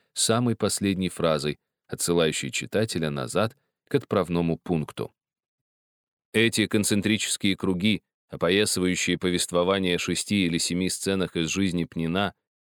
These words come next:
в продолжении четырёх с половиной лет поступательного времени романа и более полувека ретроспективного времени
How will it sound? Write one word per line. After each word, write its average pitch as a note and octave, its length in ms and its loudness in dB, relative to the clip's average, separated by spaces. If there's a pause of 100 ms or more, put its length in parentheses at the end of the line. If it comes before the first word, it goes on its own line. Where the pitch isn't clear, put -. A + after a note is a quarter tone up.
(340)
в - 80 -20
продолжении F2+ 580 2
четырёх F2+ 420 0
с - 60 -8
половиной E2+ 480 0
лет F#2 280 0
поступательного D#2+ 880 -4
времени F2+ 400 -2
романа E2+ 500 -2 (360)
и F2+ 100 -2
более G#2 320 4
полувека F#2 560 2
ретроспективного E2+ 1040 0
времени G2 500 0